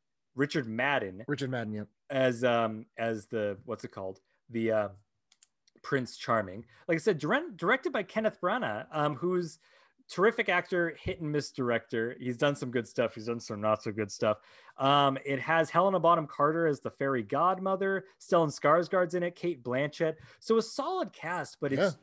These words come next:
Speaker 1: just so dull. Like I said, no musical numbers. It's just, it's, it, it's just as safe as you can get.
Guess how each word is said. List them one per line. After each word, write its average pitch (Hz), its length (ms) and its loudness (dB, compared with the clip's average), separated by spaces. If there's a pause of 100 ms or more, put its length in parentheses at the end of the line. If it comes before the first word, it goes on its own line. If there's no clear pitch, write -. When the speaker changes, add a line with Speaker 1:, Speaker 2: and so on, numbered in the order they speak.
(220)
Speaker 1:
just 151 520 -4 (320)
so 135 720 4 (100)
dull. 127 320 4
Like 127 140 -2
I - 20 -4
said, 120 200 -2
no 120 140 -2
musical 151 380 -2
numbers. 104 380 -4 (200)
It's 127 240 -6
just, - 460 -4
it's, 147 420 -8
it, 135 280 0 (580)
it's 139 160 0
just - 180 -4
as 120 280 -4
safe 208 500 -4
as 151 120 -4
you 139 100 -4
can 107 180 -14
get. 95 260 -8